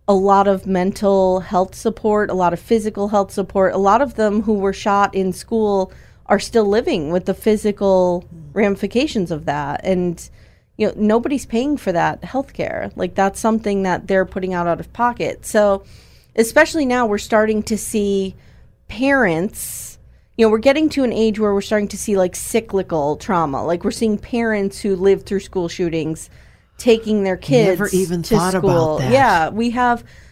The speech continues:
Speaker 1: two schools in Kentucky, um, Heath High School, which I believe was in nineteen ninety-seven or eight, right before Columbine. We have parents who lived through that,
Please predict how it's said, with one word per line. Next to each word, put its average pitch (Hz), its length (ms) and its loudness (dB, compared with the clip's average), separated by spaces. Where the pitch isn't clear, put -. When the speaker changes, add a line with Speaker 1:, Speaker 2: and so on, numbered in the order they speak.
Speaker 1:
two 302 240 4
schools 254 500 -2
in 214 260 0
Kentucky, 214 760 -2
um, 180 240 -2
Heath 233 260 -4
High 214 160 2
School, 208 420 -2
which - 480 -2
I 196 120 -2
believe 202 400 -2
was 190 160 -2
in 190 160 0
nineteen 190 360 -2
ninety-seven 180 1000 -4
or 220 120 -2
eight, 170 320 -4
right 190 180 4
before 220 280 -2
Columbine. 170 640 -2
We 226 140 2
have 233 300 0
parents 339 600 -2
who 294 80 0
lived 247 340 0
through 226 300 -2
that, 175 520 2